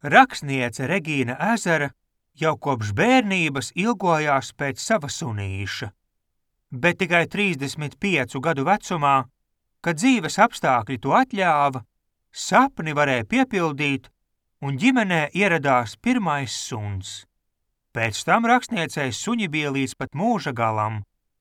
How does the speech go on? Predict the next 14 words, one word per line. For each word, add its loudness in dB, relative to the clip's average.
Četri 0
suniski -4
stāsti 0
ir 0
mākslinieciskā 4
formā 4
ietērpts 2
autobiogrāfisks 2
vēstījums -2
par 2
četriem 0
rakstniecei 0
piederējušiem -4
suņiem: -6